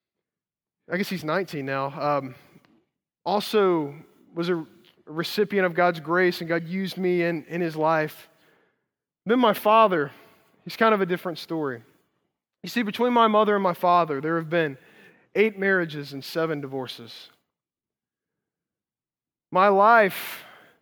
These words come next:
the, the image of a father and what a marriage looks like in my life have been deeply, deeply distorted. And that's part of the wrestling that I've done in my life.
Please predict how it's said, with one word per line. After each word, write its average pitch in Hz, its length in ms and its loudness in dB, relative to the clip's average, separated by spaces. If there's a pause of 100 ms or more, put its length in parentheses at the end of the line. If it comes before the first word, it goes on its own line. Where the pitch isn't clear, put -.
(140)
the, 190 180 -2
the 208 200 4
image 254 240 4
of 208 100 2
a 190 80 2
father 208 480 6
and 196 80 2
what 190 120 2
a 180 40 0
marriage 185 380 0
looks 185 220 -6
like 180 160 0
in 165 60 -6
my 165 120 0
life 160 280 2
have 151 100 -12
been 147 180 -8
deeply, 143 720 -8 (280)
deeply 151 360 -8
distorted. 123 580 -12 (1600)
And 170 80 -2
that's 202 140 2
part 233 240 2
of 180 80 -2
the 180 100 0
wrestling 165 800 -2
that 143 120 -2
I've 139 160 -4
done 147 400 -4
in 160 200 -4
my 147 180 -2
life. 120 460 -4